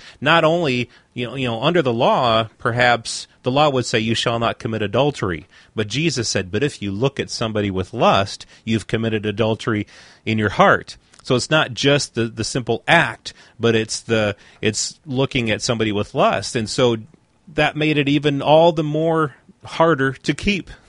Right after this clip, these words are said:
<laughs> Jesus made the law even harder to keep. And, uh, again, like you said, Cap, for the purpose of somebody saying, "I can't do this. That's impossible."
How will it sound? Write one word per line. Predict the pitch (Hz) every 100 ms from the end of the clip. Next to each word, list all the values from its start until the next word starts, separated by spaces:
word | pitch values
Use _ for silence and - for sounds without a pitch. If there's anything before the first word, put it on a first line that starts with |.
| - - 349
<laughs> | - - - - -
Jesus | 165 208 202 190
made | 170 170 160
the | 156
law | 156 160
even | 160 165 151
harder | 185 196 165
to | 139
keep. | 131 147 120 - - - - -
And, | 120 120 120 117 117
uh, | 113 113
again, | 120 135 143 110 101
like | 104 -
you | 120
said, | - 95 -
Cap, | 101 87 -
for | 117
the | 104
purpose | - 160 - 113
of | 101 _
somebody | - 131 127 120
saying, | - 110 113 _
"I | 123 113 110 _
can't | 123 117 113 _ 113
do | 101 123 127 120
this. | 98 127 113 - - - - -
That's | 104 120
impossible." | 135 117 - 131 131 - 123 113 -